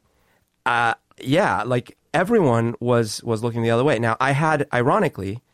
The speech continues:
just that day or the day before, posted, um, because I was listening to these videos, this YouTube channel,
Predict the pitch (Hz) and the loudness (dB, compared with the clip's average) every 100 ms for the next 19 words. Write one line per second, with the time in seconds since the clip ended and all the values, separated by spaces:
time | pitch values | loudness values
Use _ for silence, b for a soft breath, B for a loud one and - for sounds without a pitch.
0 | _ - 147 - 160 131 123 135 131 113 | _ -4 -2 0 -2 -2 0 2 2 2
1 | 113 113 101 - 147 101 107 - _ _ | 0 0 -2 -4 -2 0 -2 -10 _ _
2 | _ - 143 156 - 117 113 110 _ _ | _ -2 0 0 -2 -2 -2 -6 _ _
3 | _ _ - 117 110 110 123 127 117 127 | _ _ -2 0 2 0 -2 -4 -4 -2
4 | 127 123 151 156 139 127 113 104 98 131 | 0 0 -2 0 -2 -2 -4 -6 -2 0
5 | 123 101 98 104 101 143 123 - - 90 | 0 -2 -4 -10 -8 -8 -10 -12 -8 -8
6 | 90 | -8